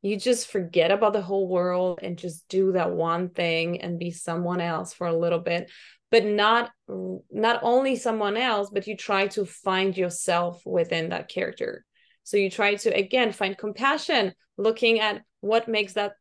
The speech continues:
character, that character, what ticks them, and maybe how do you associate yourself with that character?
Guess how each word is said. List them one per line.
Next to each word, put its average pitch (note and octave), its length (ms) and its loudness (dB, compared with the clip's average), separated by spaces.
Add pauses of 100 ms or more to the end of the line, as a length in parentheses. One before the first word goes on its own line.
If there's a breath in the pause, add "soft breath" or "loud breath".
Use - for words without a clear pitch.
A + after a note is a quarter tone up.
(120)
character, G#3 640 0 (140)
that F#3 320 2 (720)
character, G3 760 0
what F#3+ 380 0
ticks - 340 0
them, F3 360 -2 (260)
and F#3+ 220 0
maybe G3 500 2 (480)
how G3 240 -2
do F#3+ 120 -4
you F#3+ 360 0
associate G3 560 2
yourself F3 380 -4
with F3 100 -2
that E3+ 180 -4
character? F#3+ 560 -4